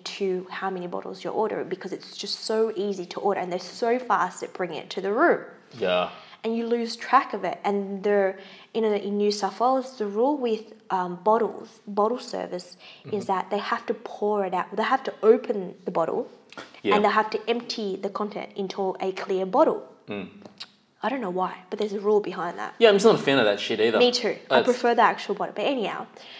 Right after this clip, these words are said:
Speaker 1: so you lose count of how many bottles you've actually ordered unless you touch this, uh, the screen and check your bills.
Speaker 2: Mm-hmm.
Speaker 1: But we got to the point where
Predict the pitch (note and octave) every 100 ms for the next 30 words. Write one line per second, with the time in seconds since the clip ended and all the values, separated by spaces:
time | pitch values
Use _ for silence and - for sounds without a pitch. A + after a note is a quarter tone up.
0 | - - - C4+ D4 D#4 D#4 D4+ D4+ -
1 | C4+ D4+ D#4 G#3 - G#3+ G#3+ G3 G3 G3
2 | G3 F#3 E3+ - G3 G3 G3 F#3 G3 G3+
3 | - F#3 - - _ - - - - -
4 | G3 F3 - - - - _ _ _ F3+
5 | F3+ - F#3+ E3 - F#3+ - - - F#3+
6 | C#4 - - _ - B2+ A#2 - - _
7 | D4 D4 D4+ E4 D#4+ D4 - A3+ G#3 G#3
8 | G#3 G3 F#3+